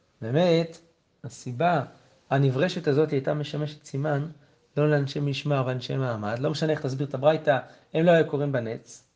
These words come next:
היו קוראים לפני הנץ, לפני הזמן, בכלל לא יוצאים ידי חובה, כן יוצאים ידי חובה בדיעבד, בנץ הם לא היו קוראים.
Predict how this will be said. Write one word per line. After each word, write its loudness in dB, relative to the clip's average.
היו -10
קוראים -8
לפני 4
הנץ, 2
לפני -6
הזמן, 0
בכלל 0
לא 2
יוצאים -4
ידי -4
חובה, 2
כן -2
יוצאים 0
ידי -2
חובה -2
בדיעבד, -2
בנץ 2
הם 0
לא 8
היו 6
קוראים. -4